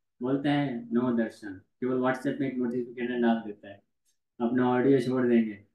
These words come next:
ब्रह्मा जी के पास आ जाएगा, तो ब्रह्मा जी सुनते हैं, meditation में जाकर के फिर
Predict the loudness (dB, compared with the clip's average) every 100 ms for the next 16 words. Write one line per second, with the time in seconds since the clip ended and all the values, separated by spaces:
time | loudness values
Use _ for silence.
0 | _ -4 0 2 0 -2 -2 -4 -4 -4
1 | -4 -6 -8 -8 0 2 2 0 -6 -2
2 | -2 -2 -6 -8 -10 -6 0 2 2 -4
3 | -6 -6 -6 -8 -12 -14 -12 -10 -10